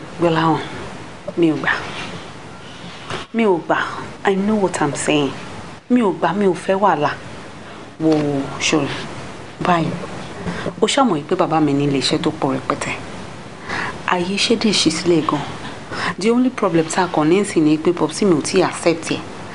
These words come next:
Mo dẹ̀ nígbàgbọ́ pé láìpẹ́ láì jìnnà, mo ò ní ní choice ju kán gbà ẹ lọ because mi ò lè fẹ́ lómi, ìwọ náà ni màá fẹ́. So, kò jẹ́ ká ní sùúrù díẹ̀. Tí popsi mi máa fi accept ẹ̀.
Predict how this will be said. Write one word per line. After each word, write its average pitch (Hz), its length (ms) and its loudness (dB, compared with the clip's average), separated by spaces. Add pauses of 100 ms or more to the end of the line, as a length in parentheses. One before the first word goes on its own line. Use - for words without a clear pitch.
(280)
Mo 240 100 6
dẹ̀ 196 140 4
nígbàgbọ́ 190 500 2
pé 208 80 4
láìpẹ́ 214 360 2
láì 190 200 4
jìnnà, 143 240 2 (680)
mo 240 180 8
ò - 20 2
ní 185 120 2
ní 233 140 6
choice 226 380 4
ju 170 80 4
kán 196 240 2
gbà 190 100 4 (100)
ẹ - 40 0
lọ 143 180 -4
because 196 320 4
mi 220 80 4
ò 160 120 6
lè 143 100 0
fẹ́ 196 180 2
lómi, 170 220 4
ìwọ 147 160 4
náà 170 160 4
ni 143 60 2
màá 139 180 2
fẹ́. - 200 -4 (840)
So, 196 300 4 (440)
kò 190 120 4
jẹ́ 226 180 0
ká 190 140 0
ní 208 140 2
sùúrù 165 480 4 (180)
díẹ̀. 180 340 4 (1300)
Tí 233 120 4
popsi 196 340 0
mi 185 100 6
máa 165 220 4
fi 156 200 2
accept 180 460 0
ẹ̀. 143 80 0